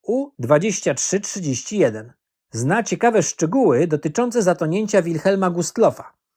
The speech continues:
Możliwe spotkanie jutro w południe przy Sołtku. Olbrzym". "Kto to jest Olbrzym?", Pirania już przygotował sobie notes.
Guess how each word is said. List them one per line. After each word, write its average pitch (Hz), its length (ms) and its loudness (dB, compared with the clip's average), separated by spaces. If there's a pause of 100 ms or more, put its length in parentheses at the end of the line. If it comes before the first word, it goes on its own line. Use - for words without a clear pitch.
(260)
Możliwe 170 440 2
spotkanie 151 560 -2
jutro 131 420 2
w - 100 -20
południe 139 580 0
przy 240 200 0
Sołtku. 156 520 0 (380)
Olbrzym". 131 580 2 (800)
"Kto - 220 2
to 277 100 2
jest 180 260 2
Olbrzym?", 117 500 0 (160)
Pirania 139 460 2
już 139 220 0
przygotował 135 540 2
sobie 135 240 -2
notes. 127 500 -4